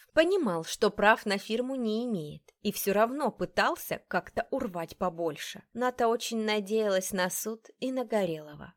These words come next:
потому что девяностые, хотя и минули, но насильственный отъем собственности еще имел место быть.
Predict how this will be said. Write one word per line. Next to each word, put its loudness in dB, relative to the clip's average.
потому 2
что -4
девяностые, -4
хотя 2
и 4
минули, -4
но 2
насильственный -2
отъем 0
собственности -6
еще -4
имел -4
место -6
быть. -16